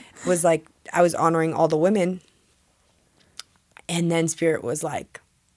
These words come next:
Speaker 2: "Why don't you do this for a year for pe-?" I'm like, "Uh, are you serious?" <laughs> I'm like, thinking, "Nah, that's a lot. That's a, that's a, that's a commitment." I'm like, "Are you serious?" And I was like, "Yes, people need to feel," 'cause my goal is for people to feel appreciated and loved and
Speaker 1: Right.
Speaker 2: like, no-,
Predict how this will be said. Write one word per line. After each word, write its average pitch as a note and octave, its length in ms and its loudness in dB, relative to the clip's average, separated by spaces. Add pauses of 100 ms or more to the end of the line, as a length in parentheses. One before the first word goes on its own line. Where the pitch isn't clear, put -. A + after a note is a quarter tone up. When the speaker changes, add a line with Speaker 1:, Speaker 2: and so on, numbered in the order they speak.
(180)
Speaker 2:
"Why E3 100 -2
don't E3 120 -4
you D3 60 -8
do D#3+ 140 -2
this D#3 260 -6
for - 220 -8
a D#3+ 40 -4
year E3 300 -6
for - 160 -14
pe-?" - 220 -16
I'm D#3+ 80 -10
like, D#3 240 -12 (280)
"Uh, C#3+ 640 -2
are D#3+ 80 -2
you E3 60 2
serious?" A#3+ 560 6
<laughs> - 0 -
I'm B3+ 100 8
like, B3+ 160 8
thinking, A#3 280 6
"Nah, G3+ 200 6
that's A3+ 200 6
a A3 120 8
lot. G3 300 6
That's - 160 2 (100)
a, A#3 240 8
that's G#3+ 380 6
a, F3+ 120 2
that's G3+ 240 4
a G3+ 60 0
commitment." F#3 540 2
I'm G#3+ 160 4
like, G3 200 2
"Are F#3+ 120 2
you G3+ 160 0
serious?" G#3+ 580 2 (400)
And F#3 100 2
I F#3+ 60 4
was E3+ 100 -4
like, E3 200 -2
"Yes, E3+ 300 2
people F3+ 260 -6
need E3+ 300 -2
to G3 60 -4
feel," D#3+ 400 -4 (160)
'cause D#3 300 -6
my D#3+ 600 0
goal G#3 240 2
is F3 160 0
for E3 120 -4
people D#3+ 260 -8
to D#3+ 60 -10
feel D#3+ 220 -4
appreciated D3+ 600 -6
and D3+ 180 -10
loved F3 460 0
and E3+ 180 -2
Speaker 1:
Right. E3+ 140 2
Speaker 2:
like, - 280 -4
no-, E3+ 300 -2